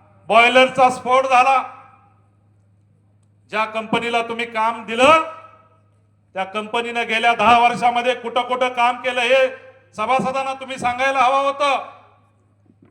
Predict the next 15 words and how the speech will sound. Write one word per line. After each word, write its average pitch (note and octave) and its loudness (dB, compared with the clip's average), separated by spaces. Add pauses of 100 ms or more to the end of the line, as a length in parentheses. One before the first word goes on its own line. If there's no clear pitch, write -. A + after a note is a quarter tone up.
(220)
तुमच्या G3 -4
फायद्यासाठी A3+ -6
एका A3+ -2 (1800)
बदनाम G#3 2
कंपनीला A#3+ 0
तुम्ही B3+ -8
काम B3 0
दिलं B3 0 (2000)
आणि F3+ -10
हा A3 0
सह्याद्री A3+ -2
साखर A3 -4
कारखाना A3+ -4
मोडीत A3 -4 (100)
काढून A#3 -2